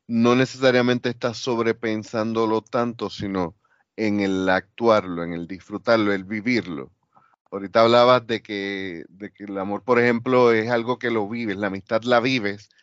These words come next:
más que escribirla. Y coincido mucho y más con lo que voy a publicar próximamente. Yo soy de los que creo que el amor se vive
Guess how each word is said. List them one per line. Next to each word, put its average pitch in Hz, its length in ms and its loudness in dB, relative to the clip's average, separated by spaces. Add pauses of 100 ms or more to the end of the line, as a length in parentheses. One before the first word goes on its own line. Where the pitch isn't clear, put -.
(100)
más 107 200 -6
que 120 100 -14
escribirla. 104 720 -2 (680)
Y 123 1160 -2 (220)
coincido 160 600 6
mucho 147 320 2
y 113 60 -2
más 110 340 -2
con 117 200 -6
lo 104 120 -2
que 104 80 -8
voy 101 200 -2
a 98 100 0
publicar 104 460 -8
próximamente. 104 760 -6
Yo 90 140 -4
soy 107 200 -8
de 110 100 0
los 110 120 0
que 110 140 -14
creo 110 340 2
que 101 320 -8 (540)
el 113 160 4
amor 117 500 0
se - 420 -2
vive 95 540 -2